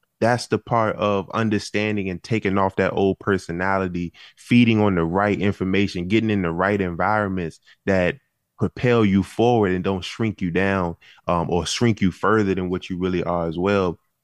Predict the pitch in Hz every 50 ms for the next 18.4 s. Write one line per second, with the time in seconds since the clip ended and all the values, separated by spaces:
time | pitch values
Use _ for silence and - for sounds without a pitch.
0 | _ _ _ _ _ _ _ _ - 110 104 104 104 95 92 98 110 120 123 117
1 | - 107 98 92 85 87 92 95 95 95 92 85 - 87 92 87 90 95 92 92
2 | 87 - - 98 95 92 90 87 - 85 95 104 104 101 95 - - 101 107 104
3 | 98 95 90 85 - _ _ _ _ _ _ _ _ - - 85 85 80 - -
4 | - - 104 90 92 85 80 - 95 92 87 92 104 110 104 110 104 101 107 87
5 | 87 90 123 143 147 131 123 107 98 98 92 - - 110 107 98 90 87 - -
6 | 107 98 92 92 - - - 113 110 - - 92 - - 85 - - 107 98 -
7 | - - - 82 98 104 101 - - 85 78 87 104 123 117 92 85 87 85 76
8 | - _ _ _ _ _ _ _ - 73 104 107 113 110 - 107 101 90 90 104
9 | 104 101 101 101 98 101 101 101 98 95 92 85 85 85 104 120 117 107 113 117
10 | - 107 98 98 110 113 110 104 104 98 - 101 95 104 123 135 127 110 101 98
11 | 92 - - 135 139 131 117 101 117 117 110 104 95 92 117 123 123 110 104 101
12 | 95 - 98 95 101 101 101 98 98 - - 101 104 117 113 101 87 92 113 120
13 | 120 113 117 113 110 104 107 117 113 107 113 101 - 95 95 101 113 113 110 110
14 | 110 113 110 107 107 107 110 104 104 117 120 110 113 117 113 110 110 104 95 113
15 | 120 113 110 107 98 107 107 101 98 - - 90 95 110 117 110 98 101 95 92
16 | 92 104 110 110 113 107 101 95 110 110 104 101 90 95 113 117 113 101 92 98
17 | 98 - 101 113 120 123 117 98 95 - - 113 113 113 101 95 95 - - 160
18 | 156 - - 101 98 92 -